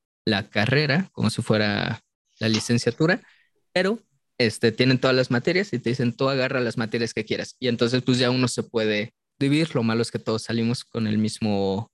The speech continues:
título, que es nada más maestro en ciencias matemáticas, pero en lo que yo me especialicé y me particularicé más es en muchas cosas de probabilidad, de análisis matemático,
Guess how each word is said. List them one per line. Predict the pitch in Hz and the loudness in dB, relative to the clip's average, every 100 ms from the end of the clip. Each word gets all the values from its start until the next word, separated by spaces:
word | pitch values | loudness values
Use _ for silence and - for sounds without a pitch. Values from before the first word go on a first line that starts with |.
| _ | _
título, | 135 127 120 117 | -6 0 0 0
que | 104 | -4
es | 101 - - | -6 -10 -2
nada | 101 | 0
más | 95 123 | 0 0
maestro | 101 101 - | 0 0 0
en | 101 | -2
ciencias | 101 104 110 | 0 0 2
matemáticas, | 120 123 131 131 127 131 - - - _ | 2 2 0 0 -4 -4 -6 -16 -16 _
pero | 220 208 190 - _ _ | 0 2 2 -2 _ _
en | 123 123 | 0 2
lo | 120 | 4
que | 127 120 | 2 4
yo | 123 | 4
me | 131 139 139 139 135 131 | 4 4 2 2 2 0
especialicé | 127 - 127 127 127 147 | -2 -4 -4 -2 -2 -2
y | |
me | 139 123 _ _ | -2 -4 _ _
particularicé | 113 - 107 117 113 113 - 135 | -6 -6 -2 2 4 2 2 2
más | 139 135 185 - - - - _ | 4 2 0 -10 -20 -20 -20 _
es | 117 117 117 - - | 0 0 -4 -14 -4
en | 104 107 | 0 2
muchas | 110 113 - - | 2 0 -4 -4
cosas | 120 123 123 | -4 -4 -2
de | 113 | -2
probabilidad, | 107 104 101 107 107 110 220 - - _ _ _ _ | 0 2 2 2 0 0 -2 -6 -20 _ _ _ _
de | 117 107 107 - | -2 0 -4 -4
análisis | 110 113 120 117 - | -4 -2 -2 -4 -6
matemático, | 117 107 110 107 120 185 226 269 | -6 -2 0 0 0 -4 -2 -4